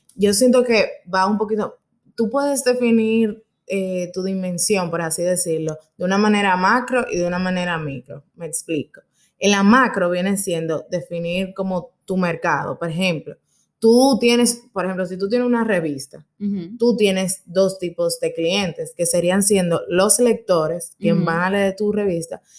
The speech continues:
Speaker 1: y los, eh, como los anunciantes. Tú ves que en las
Speaker 2: Exacto.
Speaker 1: revistas tú necesitas gente para que
Speaker 2: Exactamente,
Speaker 1: Ajá.
Speaker 2: que viene siendo la gente que te va a traer el dinero.
Speaker 1: Exactamente. Entonces tú tienes esos,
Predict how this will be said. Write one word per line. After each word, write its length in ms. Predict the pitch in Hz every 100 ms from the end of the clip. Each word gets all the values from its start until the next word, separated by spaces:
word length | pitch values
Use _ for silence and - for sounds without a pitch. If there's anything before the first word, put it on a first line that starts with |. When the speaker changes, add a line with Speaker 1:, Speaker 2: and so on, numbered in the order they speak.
| - _ -
Speaker 1:
y 320 | 269 247 -
los, 280 | 190 180 -
eh, 480 | 185 175 170 165 165 233
como 220 | 180 175
los 180 | 180 175
anunciantes. 580 | 180 175 165 180 160 156
Tú 80 | 175
ves 80 | 190
que 80 |
en 60 | 208
las 100 | 214 208
Speaker 2:
Exacto. 120 | 202
Speaker 1:
revistas 360 | 202 208 202 196
tú 160 | 196
necesitas 540 | 202 202 196 190 190 180
gente 260 | 196 214
para 320 | 196 170 160 156
que 360 | 170 156 156
Speaker 2:
Exactamente, 640 | 190 240 240 - 202 175 175
Speaker 1:
Ajá. 80 | 180
Speaker 2:
que 80 | 180
viene 200 | 214 226
siendo 220 | 240 233
la 100 | 277
gente 180 | 302 262
que 80 | 220
te 80 |
va 100 | 180
a 40 | 170
traer 240 | 170 165
el 60 | 156
dinero. 340 | 156 170 143
Speaker 1:
Exactamente. 1120 | - 165 165 - 160 160 - 156 151 147 143 -
Entonces 320 | 190 185 202
tú 140 | 202 202
tienes 360 | 226 214 208 -
esos, 420 | 208 202 214 -